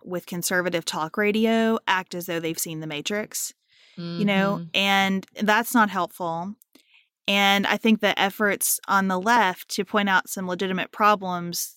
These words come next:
Speaker 1: through exaggeration or not exactly precise information, uh, undermine those efforts as well. You're exactly right. We're sort of missing the point. And I
Speaker 2: Mm-hmm.
Speaker 1: think we're missing, like, the big, big picture.
Speaker 2: Also, the left is not taking responsibility for these abuses under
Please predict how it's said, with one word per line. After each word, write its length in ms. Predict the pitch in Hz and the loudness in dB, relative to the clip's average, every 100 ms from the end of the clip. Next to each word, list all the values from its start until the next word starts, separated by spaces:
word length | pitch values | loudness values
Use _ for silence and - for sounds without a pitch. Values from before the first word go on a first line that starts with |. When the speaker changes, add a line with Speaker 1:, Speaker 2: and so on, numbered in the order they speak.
| - | -10
Speaker 1:
through 720 | 202 190 185 175 175 175 185 247 _ _ | -4 0 0 0 -2 -4 -8 _ _ _
exaggeration 760 | 180 190 175 220 302 - 240 | -8 -4 -2 4 4 4 4
or 80 | 196 | 4
not 220 | 180 170 | 2 2
exactly 720 | 170 170 202 196 196 - 180 170 | 2 0 2 4 2 -2 -4 -4
precise 480 | - 180 175 170 | -6 -2 -2 -2
information, 800 | 180 175 175 165 160 - 160 156 165 - - - - - _ | -4 -6 -6 -4 -6 -6 -8 -10 -14 -20 -20 -20 -20 -20 _
uh, 80 | - - | -6 0
undermine 420 | 208 208 202 180 | 2 4 4 2
those 180 | 175 175 | -2 -4
efforts 320 | 175 180 170 | -6 -6 -6
as 160 | 175 208 | -8 0
well. 180 | 196 | 2
You're 220 | 180 180 185 | 2 0 0
exactly 540 | - 202 240 277 190 | -2 0 2 2 2
right. 280 | 190 180 - | 2 2 0
We're 120 | 202 | -4
sort 200 | - 311 | 0 2
of 100 | 220 | 2
missing 480 | 175 196 - 175 170 180 | 2 0 0 -2 -4 -6
the 100 | 170 | -8
point. 380 | - 202 180 160 | -2 0 2 0
And 200 | 170 202 | 2 4
I 120 | 277 | 4
Speaker 2:
Mm-hmm. 100 | 208 | 4
Speaker 1:
think 240 | 320 233 | 4 4
we're 140 | 226 202 | 4 2
missing, 640 | 196 196 - 196 175 175 | 4 2 0 0 -2 -4
like, 420 | 180 170 160 - - _ _ - | 0 2 2 -2 -10 _ _ -4
the 100 | 170 | -4
big, 440 | - 226 226 190 | 2 4 4 2
big 260 | 180 151 151 | -2 -4 -4
picture. 560 | - - - - - - _ _ _ - | -10 -8 -8 -8 -12 -16 _ _ _ 0
Speaker 2:
Also, 300 | 254 311 349 | 2 4 4
the 120 | 277 | 4
left 240 | 262 269 | 4 4
is 140 | 269 226 | 2 2
not 200 | 240 240 | 4 4
taking 260 | 240 226 | 0 0
responsibility 720 | 214 196 202 196 185 202 190 | -2 0 0 0 0 0 0
for 140 | 185 185 | 0 0
these 180 | 170 165 | -2 -2
abuses 420 | 160 165 170 156 | -2 -2 -2 -2
under 460 | 185 175 175 165 | 0 0 0 -4